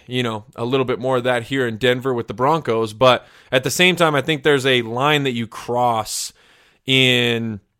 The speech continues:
doing that to be a better team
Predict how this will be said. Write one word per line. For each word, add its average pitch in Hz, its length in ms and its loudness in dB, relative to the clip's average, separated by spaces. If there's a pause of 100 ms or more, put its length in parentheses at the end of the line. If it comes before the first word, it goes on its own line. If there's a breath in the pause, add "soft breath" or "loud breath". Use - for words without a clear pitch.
(440)
doing 151 480 0
that 135 640 -2 (240)
to 139 120 -4
be 123 640 -4 (720)
a 123 100 2
better 127 840 0 (140)
team 185 600 -4